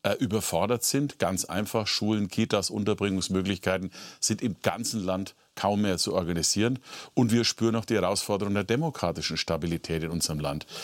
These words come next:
Und deswegen ist man klug beraten, in der Tat mit dem Thema sachgerecht umzugehen.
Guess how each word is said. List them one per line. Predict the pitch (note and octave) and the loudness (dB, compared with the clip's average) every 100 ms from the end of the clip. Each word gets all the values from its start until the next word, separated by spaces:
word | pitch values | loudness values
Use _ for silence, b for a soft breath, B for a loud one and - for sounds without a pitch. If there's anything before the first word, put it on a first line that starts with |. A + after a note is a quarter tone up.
| B B | B B
Und | - | 2
deswegen | G#2 - G#2+ D3+ | 4 4 2 0
ist | - | -2
man | G#2 F#2 | 0 -2
klug | - A#2+ D3+ - | 0 2 2 2
beraten, | C3 A#2 A#2 E2 D2+ | 2 2 0 -4 -2
in | G#2+ | 0
der | G2+ F#2 | 2 2
Tat | A2 C#3 A2+ | 0 0 0
mit | F#2+ | -2
dem | F#2+ E2 | 0 0
Thema | F#2+ F2+ F2 | 0 2 2
sachgerecht | G#2 G2 - F#2 - | 2 0 -2 -2 0
umzugehen. | B2 C#3 F2 D#2+ D#2 | -2 0 -2 -2 -6